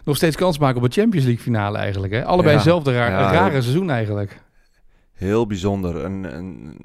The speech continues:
Speaker 2: allebei ook een trainer die al een heel seizoen wordt, ehm, eh, wordt bekritiseerd. En straks misschien wel samen in, ehm, eh, in de finale. Dat zou, het zou heel bijzonder zijn.
Speaker 1: Ja.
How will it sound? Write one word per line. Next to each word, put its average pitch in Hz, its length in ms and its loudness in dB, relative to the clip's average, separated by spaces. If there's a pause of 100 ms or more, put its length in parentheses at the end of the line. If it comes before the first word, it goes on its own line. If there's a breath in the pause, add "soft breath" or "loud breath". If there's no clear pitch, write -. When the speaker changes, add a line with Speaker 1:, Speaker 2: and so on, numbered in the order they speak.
(140)
Speaker 2:
allebei 104 320 0
ook 92 120 -2
een 95 120 -8
trainer 120 360 0
die 110 140 0
al 107 80 2
een 104 60 -2
heel 110 140 0
seizoen 104 340 -6
wordt, 98 320 -4
ehm, 98 280 -4
eh, 101 180 -12
wordt 95 200 -6
bekritiseerd. 104 800 -8 (580 soft breath)
En 95 200 -14
straks 104 300 -8
misschien 95 320 -8
wel 87 140 -4
samen 98 460 -4
in, 82 240 -6
ehm, 85 220 -8 (1040 soft breath)
eh, 87 280 -10
in 90 100 -12
de 87 80 -8
finale. 92 500 -6
Dat 78 140 -12
zou, 85 300 -8
het 76 120 -14
zou 80 160 -12
heel 80 120 -10
bijzonder 76 400 -14
zijn. 71 260 -16
Speaker 1:
Ja. 107 260 -2